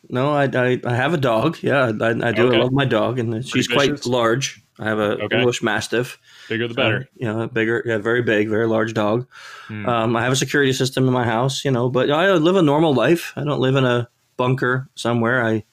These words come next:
Speaker 1: I don't have, you know, laser beams surrounding my house and a moat. I
Speaker 2: <laughs>
Speaker 1: just, you know, live in a
Speaker 2: Wait,
Speaker 1: normal,
Speaker 2: yeah.
Speaker 1: normal place.
Speaker 2: Yeah. Yeah,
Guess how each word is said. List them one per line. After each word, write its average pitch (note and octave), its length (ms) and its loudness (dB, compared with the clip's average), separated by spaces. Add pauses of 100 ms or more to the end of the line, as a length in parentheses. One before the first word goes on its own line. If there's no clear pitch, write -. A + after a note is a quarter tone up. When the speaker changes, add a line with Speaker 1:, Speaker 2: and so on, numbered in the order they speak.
(460)
Speaker 1:
I - 40 -14
don't A2 240 0
have, A2+ 240 0
you A#2 60 0
know, A2 120 2
laser A2 380 2
beams G#2+ 320 0
surrounding A2 320 0
my G#2+ 120 0
house G#2+ 280 -2
and G#2+ 100 -2
a G#2 40 0
moat. A2 320 2 (100)
I A2+ 140 -2 (400)
Speaker 2:
<laughs> - 360 -18
Speaker 1:
just, - 260 -12
you E3 60 -2
know, C#3 140 0
live B2 160 2
in C3+ 80 2
a A#2+ 40 0
Speaker 2:
Wait, A#2+ 60 2 (220)
Speaker 1:
normal, B2 160 2
Speaker 2:
yeah. A2 260 -2
Speaker 1:
normal A#2 320 0
place. A2 340 0
Speaker 2:
Yeah. F#2 60 -6 (400)
Yeah, G#3 120 0